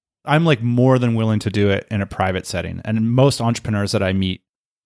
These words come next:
will be. I was talking to someone who wanted to become an entrepreneur, and I was like, "Hey, the way you do become an entrepreneur in your industry is you go figure out where the money is, 'cause you don't wanna, like, emulate something that's not making any money." Her question to me was, "Well,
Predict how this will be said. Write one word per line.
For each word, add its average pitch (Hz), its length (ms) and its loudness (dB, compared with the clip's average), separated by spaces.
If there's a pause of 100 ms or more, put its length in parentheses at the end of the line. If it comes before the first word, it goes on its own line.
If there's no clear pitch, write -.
will 123 200 4
be. 113 100 2
I 113 80 2
was 123 160 2
talking 139 420 0
to 117 520 -2 (240)
someone 135 300 0
who 127 60 4
wanted 123 180 2
to - 20 0
become 117 200 -2
an 113 80 0
entrepreneur, 95 680 -4
and 110 100 -4
I 104 60 2
was 101 120 0
like, 104 120 -6
"Hey, 110 460 -2 (380)
the 110 80 0
way 117 140 6
you 135 180 4
do 127 180 0
become 123 300 -4
an 117 60 2
entrepreneur 113 400 -2
in 113 100 -2
your 113 120 0
industry 107 440 -4
is 95 120 -6
you 107 80 -2
go 107 560 0 (360)
figure 131 200 0
out 120 120 4
where 117 100 2
the 110 60 0
money 113 360 2
is, - 200 -12
'cause 104 160 -6
you 120 60 0
don't 131 220 4
wanna, 117 200 2
like, 107 220 -2
emulate 110 420 0
something 101 400 -2
that's 98 180 -4
not 98 180 -2
making 95 240 -6
any 92 120 -4
money." 101 320 0 (680)
Her 123 100 -4
question 139 320 2
to 120 120 -6
me 160 160 4
was, 113 360 4
"Well, 113 420 2